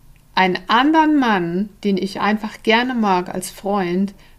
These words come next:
mal so richtig herzlich und innig zu umarmen,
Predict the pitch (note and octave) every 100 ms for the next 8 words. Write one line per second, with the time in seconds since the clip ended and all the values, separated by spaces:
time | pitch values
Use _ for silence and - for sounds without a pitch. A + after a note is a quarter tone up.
0 | - G3+ G#3 G3+ G#3+ A#3+ - G#3 - -
1 | - A#3 C4+ - - A#3 A#3 - - G3
2 | F#3 - - - C#4 C#4 A#3+ A3+ - -
3 | G3 F#3 - G3+ A3+ G#3+ E3+ D#3+ E3